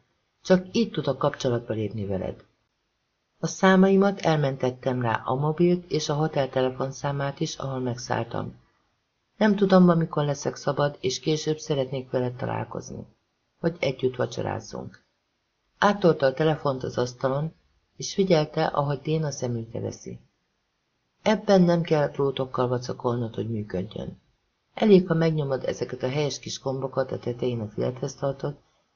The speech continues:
vagy hallod, amit mondanak, és az alsó részébe belebeszélsz. Nem kell elektrotechnikusnak lenned hozzá, bíz bennem. Felállt és meglazította a nyakkendőjét. Déna félredöntött fejjel nézett fel rá.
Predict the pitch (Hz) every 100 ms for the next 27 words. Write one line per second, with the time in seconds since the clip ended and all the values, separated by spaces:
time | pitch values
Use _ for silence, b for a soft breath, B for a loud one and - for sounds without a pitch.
0 | _ - 127 165 175 170 123 127 123 139
1 | 143 151 151 151 - 127 - - 156 -
2 | 156 131 123 - 117 95 98 98 90 78
3 | - 67 71 - _ _ _ _ _ _
4 | _ _ _ 131 180 185 165 131 - 135
5 | 131 - 120 117 - 113 113 - 101 107
6 | 107 104 92 95 90 - - - - -
7 | 117 113 - 87 98 87 - _ _ _
8 | _ _ _ _ _ - 196 196 185 -
9 | - 160 156 156 143 131 131 127 110 110
10 | 104 110 107 95 98 98 - _ _ _
11 | _ _ _ _ _ _ _ _ 160 202
12 | 214 208 208 208 185 143 143 139 135 -
13 | 147 139 131 127 117 113 110 - 101 101
14 | 92 101